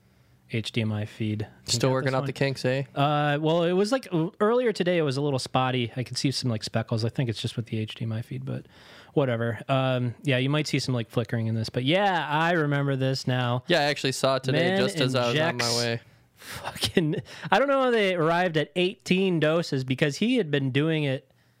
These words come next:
Speaker 1: uh, over the course of a very long time.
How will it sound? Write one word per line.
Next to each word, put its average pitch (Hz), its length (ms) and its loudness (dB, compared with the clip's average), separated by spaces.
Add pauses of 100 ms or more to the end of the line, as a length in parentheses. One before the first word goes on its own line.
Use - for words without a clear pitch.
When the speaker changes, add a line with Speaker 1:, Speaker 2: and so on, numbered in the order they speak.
(280)
Speaker 1:
uh, 131 520 0 (420)
over 165 240 2
the 143 100 0
course 151 420 -2
of 135 200 -2
a 139 80 0
very 147 760 0
long 131 460 -2
time. 117 440 -4